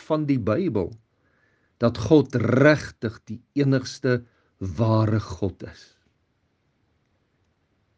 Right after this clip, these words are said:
Wanneer ek sekerheid in my hart het,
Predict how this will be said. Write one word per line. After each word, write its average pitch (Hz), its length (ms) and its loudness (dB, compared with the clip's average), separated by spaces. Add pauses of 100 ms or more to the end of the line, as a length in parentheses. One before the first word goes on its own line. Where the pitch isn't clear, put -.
(920)
Wanneer 101 400 2
ek - 120 -8
sekerheid 131 840 2
in 127 120 0
my 123 140 2
hart 135 320 -2
het, 76 180 -16